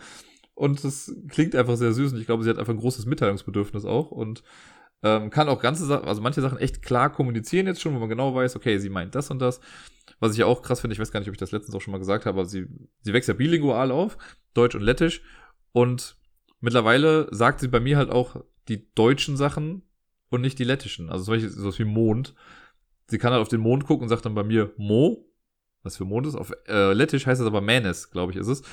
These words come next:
Und da sagt sie halt dann auch „Mä“. Also wenn sie mit Gerda spricht, dann sagt sie da was anderes. Also sie kann das schon irgendwie unterzei-, äh, unterscheiden. Ja, und, äh, haben wir zusammen gekocht und waren spazieren und haben wir viel gespielt. Mit dem Puppenhaus hat sie auch ein bisschen gespielt, das war auch sehr süß.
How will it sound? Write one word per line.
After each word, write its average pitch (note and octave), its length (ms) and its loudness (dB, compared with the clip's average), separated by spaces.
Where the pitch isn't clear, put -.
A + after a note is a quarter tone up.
Und G#2 80 -8
da G2+ 60 4
sagt A#2+ 140 2
sie D3+ 80 4
halt D3 80 2
dann C#3+ 100 0
auch D3 180 -6
„Mä“. D3 340 -2
Also G2 160 -6
wenn G2 100 -4
sie F#2+ 80 -8
mit F#2+ 120 -8
Gerda A2+ 200 2
spricht, C#3 260 -6
dann A#2 80 -6
sagt A#2 140 -4
sie A2+ 80 -6
da A2 80 -2
was G#2 120 -6
anderes. G2+ 240 -6
Also F2 100 -6
sie F#2+ 80 -8
kann A2+ 120 -8
das G#2+ 120 -6
schon C3 160 -4
irgendwie A2+ 200 -6
unterzei-, G#2 380 -6
äh, G2 140 -2
unterscheiden. G2 560 -6
Ja, F#2+ 380 0
und, F#2 480 -2
äh, F2 360 -2
haben F#2 140 -8
wir E2+ 260 -2
zusammen G2+ 280 -4
gekocht - 540 -2
und A2+ 340 -10
waren A2 120 -10
spazieren C3 480 -4
und G#2+ 80 -12
haben G#2 100 -10
wir G#2 60 -10
viel A2 160 -8
gespielt. C#3+ 480 -2
Mit A2+ 100 -4
dem C#3+ 100 0
Puppenhaus C#3+ 400 4
hat C#3 100 2
sie - 140 2
auch - 120 -2
ein B2+ 60 -2
bisschen A#2 220 -4
gespielt, A2+ 320 -2
das G2+ 100 -4
war G2 80 2
auch A2 100 -2
sehr G2+ 160 -2
süß. G#2+ 240 -4